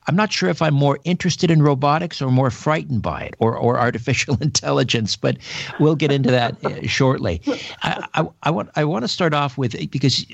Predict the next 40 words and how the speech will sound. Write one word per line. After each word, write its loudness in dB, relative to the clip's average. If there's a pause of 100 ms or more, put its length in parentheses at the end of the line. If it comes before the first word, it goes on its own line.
(160)
well, 2
maybe 4
in, -2
in 10
your 6
ne-, 0
in 4
this 4
answer 0
you 4
can 2
assuage 2
some 2
of 0
my 2
fears, 2
or 4
maybe 4
you'll 2
intensify 2
them. 0
But 2
I 2
know 2
that -2
you, 4 (300)
you 4
travel 2
around 2
the 2
world, 2
you, -2 (400)
you 6
share 4
this 0
information 2
with 2
educators 2
and, 2
uh, -6